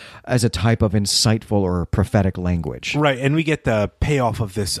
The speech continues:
Speaker 2: immediately when John tells President Huggins that the meeting had to start right away because it was tied to the placement of the stars. And I think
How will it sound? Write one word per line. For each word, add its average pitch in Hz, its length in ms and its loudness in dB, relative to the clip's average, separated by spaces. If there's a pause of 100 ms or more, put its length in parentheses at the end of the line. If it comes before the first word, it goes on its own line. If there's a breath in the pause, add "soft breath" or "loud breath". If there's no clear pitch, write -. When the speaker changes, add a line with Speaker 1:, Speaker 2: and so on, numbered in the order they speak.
Speaker 2:
immediately 104 920 -2
when 101 380 -2
John 101 280 0
tells 95 540 -4 (480)
President 101 640 0
Huggins 107 760 0 (600 loud breath)
that 107 640 0 (640)
the 110 600 -2 (920)
meeting 135 580 4
had 110 240 0
to 117 80 0
start 110 360 2
right 131 180 4
away 101 360 2
because 101 500 -2
it 110 120 -4
was 98 200 -2
tied 117 480 -2
to 90 460 -4 (580 loud breath)
the 104 400 0
placement 110 460 2
of 90 100 -2
the 90 80 -6
stars. 85 500 -2
And 117 140 -2
I 117 60 4
think - 360 -2